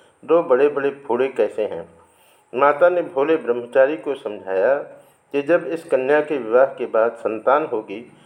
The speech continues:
तब उसके आहार हेतु दूध के लिए भगवान ने स्तन बना दिए हैं। ब्रह्मचारी ने सोचा कि जब जन्म के पहले ही भगवान ने बच्चे के भरण पोषण की व्यवस्था कर दी है,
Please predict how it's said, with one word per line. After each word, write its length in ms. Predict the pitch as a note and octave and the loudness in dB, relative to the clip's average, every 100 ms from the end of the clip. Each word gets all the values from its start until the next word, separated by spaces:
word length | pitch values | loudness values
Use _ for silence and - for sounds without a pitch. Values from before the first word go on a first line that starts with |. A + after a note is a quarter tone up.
| _ _ - | _ _ 2
तब 120 | E3 | 2
उसके 420 | E3 D#3+ - E3 | 2 -6 -2 -2
आहार 440 | - A#2+ A#2+ C3+ - | 0 2 6 4 2
हेतु 260 | A#2+ - A2+ | -6 -6 -12
दूध 400 | - B2 C#3+ - | -6 -6 -6 -4
के 140 | D3 | -4
लिए 360 | B2 G2 F#2 - - _ _ | -4 -4 -6 -8 -20 _ _
भगवान 440 | A#2 A2 B2+ C#3+ D3+ | -2 2 4 4 2
ने 160 | D#3 - | -4 -4
स्तन 380 | A2+ - C3+ A#2+ | -12 -2 -2 0
बना 200 | G#2+ A2 | 0 0
दिए 240 | G#2 F#2+ | -2 -8
हैं। 280 | G2 E2+ E2 _ _ _ _ _ _ | -6 -8 -14 _ _ _ _ _ _
ब्रह्मचारी 640 | B2+ E3 E3 E3 E3 F3 | 2 4 2 4 4 4
ने 160 | F#3 D#3+ | 0 -2
सोचा 460 | - A2 C#3+ A#2 D3 - - _ - | -4 -2 2 2 0 -10 -20 _ -8
कि 100 | D3 | -6
जब 360 | C3 D3 D3 | 0 0 0
जन्म 420 | - D3 E3 F3 D#3 - - - _ _ _ _ _ _ _ _ _ _ - | 0 0 2 -2 -2 -4 -16 -20 _ _ _ _ _ _ _ _ _ _ -2
के 80 | |
पहले 500 | E3 E3+ B2+ C3+ F3 | -2 4 2 4 2
ही 120 | F3+ E3+ | 2 0
भगवान 540 | F3 B2+ B2+ C3 C#3+ | -2 -2 2 2 2
ने 80 | A2+ | -4
बच्चे 460 | F#2+ B2 - D#3 | -2 -2 -2 -8
के 140 | D3+ D3 | -8 -10
भरण 340 | - B2 C#3 | -8 -4 -4
पोषण 460 | C#3+ C#3 A2 - C#3 | -4 -6 -4 -4 -6
की 140 | C#3 | -10
व्यवस्था 440 | A2+ G2+ F#2+ - C3 | -4 -4 -4 -2 -4
कर 260 | - A2+ | 0 -4
दी 220 | C3+ D#3 - | -4 -6 -2
है, 320 | F#2+ - | -4 -6